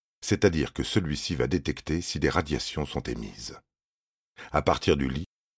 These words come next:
ils logent un laser qui projette une grille de points verts en direction du mur. Ce laser fera dévier tout ce qui passe devant.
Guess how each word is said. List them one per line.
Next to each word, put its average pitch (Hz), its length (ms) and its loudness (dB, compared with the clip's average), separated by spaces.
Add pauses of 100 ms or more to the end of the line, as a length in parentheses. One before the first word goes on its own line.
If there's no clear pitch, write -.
(260)
ils 92 200 4
logent 98 240 8
un 78 60 4
laser 73 500 2
qui - 120 -14
projette - 400 0
une 71 120 0
grille 85 220 0
de 78 100 4
points 67 240 0
verts 71 360 0
en 69 60 0
direction 76 400 -2
du 60 140 -4
mur. 57 480 -10 (760)
Ce 95 140 4
laser 87 500 6
fera 76 280 2
dévier 76 340 0
tout - 160 -8
ce - 140 -4
qui - 180 -10
passe 67 260 -2
devant. 57 360 -6